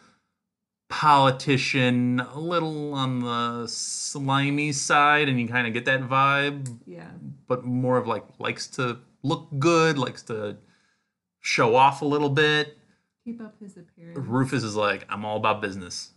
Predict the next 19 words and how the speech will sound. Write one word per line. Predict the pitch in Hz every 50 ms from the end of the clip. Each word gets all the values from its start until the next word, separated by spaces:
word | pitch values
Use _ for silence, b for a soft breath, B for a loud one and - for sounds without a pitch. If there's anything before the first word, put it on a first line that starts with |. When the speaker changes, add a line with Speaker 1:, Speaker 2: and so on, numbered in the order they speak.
| _ _ _ -
Speaker 2:
Nope. | - - - - -
Speaker 1:
Let's | 120 113 107
do | 110 120 113 98
this. | 90 85 80 - - - -
Speaker 2:
Yep. | -
Speaker 1:
We | 117
got | 120 120 120
a |
job | 120 113 120 117 117 110
to | 120
do. | 117 117 120 117
Let's | 113 110 101
do | 98 113 104 98
it." | - - - _ -
Speaker 2:
Mm-hmm. | 175 170 180 190 180 190 202 220 220 - _ _ _ _ _ _ _ _ _
Very | 214 240 277
blunt. | 233 226 190 160 165 147 131 165 - - 247 262 - _ -
Speaker 1:
Very | 123 98 - - 117 120 127
blunt. | 113 113 117 113 101 - - - -